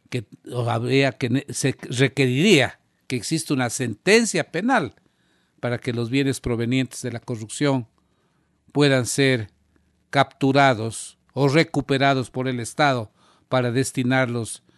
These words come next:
a satisfacer las necesidades fundamentales de un país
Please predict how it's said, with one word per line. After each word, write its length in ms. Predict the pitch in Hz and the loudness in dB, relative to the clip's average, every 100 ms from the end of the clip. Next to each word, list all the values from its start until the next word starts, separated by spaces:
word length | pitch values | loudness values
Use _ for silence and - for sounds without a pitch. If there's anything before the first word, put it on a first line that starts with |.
| _ - | _ -8
a 120 | 127 | -6
satisfacer 680 | - 120 123 - 117 143 127 | -4 -6 -6 -4 -4 -4 -4
las 160 | 120 | -6
necesidades 800 | 110 101 104 127 123 127 117 - - _ _ | -8 -12 -10 -8 -8 -8 -8 -12 -18 _ _
fundamentales 1120 | 143 139 127 123 120 - 175 131 101 - - _ _ _ _ _ _ _ _ | 0 2 2 -2 -4 2 2 2 -4 -10 -14 _ _ _ _ _ _ _ _
de 140 | - 131 | -2 2
un 160 | 143 | 2
país 680 | 135 135 135 135 120 - - | 4 2 4 2 0 -6 -12